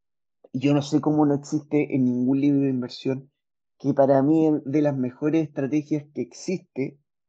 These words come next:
y yo lo llamo, eh, cisne negro, cisne blanco. Qué, qué buen método de inversión, es que es, es increíble. Cuando una parte de la economía, por ejemplo, pierde mucho,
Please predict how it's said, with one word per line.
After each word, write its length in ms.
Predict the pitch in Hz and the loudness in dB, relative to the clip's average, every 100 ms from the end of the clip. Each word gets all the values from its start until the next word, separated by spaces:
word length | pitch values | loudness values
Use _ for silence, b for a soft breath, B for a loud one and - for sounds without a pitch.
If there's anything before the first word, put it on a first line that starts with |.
| _ _ - | _ _ -6
y 180 | 135 131 | -2 2
yo 100 | 151 | 6
lo 100 | 160 | 6
llamo, 540 | 156 156 160 165 - | 6 4 2 0 -2
eh, 440 | 123 131 127 120 - | -4 -2 -2 -6 -12
cisne 420 | - - 156 156 143 | -14 -2 0 2 2
negro, 280 | 151 151 | 2 0
cisne 360 | 143 - 135 131 | -2 -4 -4 -2
blanco. 560 | 131 139 123 - 139 - _ _ _ _ _ _ | -2 -2 -6 -10 -14 -14 _ _ _ _ _ _
Qué, 300 | - 185 - - | 0 0 0 0
qué 140 | 202 | 2
buen 280 | 202 208 180 | 4 2 4
método 340 | 185 196 202 | 2 4 6
de 80 | 190 | 6
inversión, 500 | 170 147 143 - 180 - | 6 2 -2 -2 -4 -4
es 120 | 147 | -2
que 140 | 160 | -2
es, 240 | 165 - _ _ _ _ _ _ | -2 -6 _ _ _ _ _ _
es 200 | 151 185 | -6 -2
increíble. 680 | 175 160 151 170 143 110 - _ _ _ _ _ _ _ _ _ _ | -2 0 4 4 4 0 -12 _ _ _ _ _ _ _ _ _ _
Cuando 320 | - 147 156 | 0 2 4
una 200 | 208 254 240 | 4 2 2
parte 280 | 226 - | -2 -2
de 40 | 208 | 0
la 60 | |
economía, 600 | 175 160 156 151 185 185 | 0 0 0 0 -2 -2
por 160 | 135 135 | -4 -6
ejemplo, 480 | 127 160 143 - 127 | -4 -4 -4 -4 -2
pierde 380 | 147 156 139 135 | 0 2 2 2
mucho, 500 | 160 147 - 156 | 0 -2 -8 -10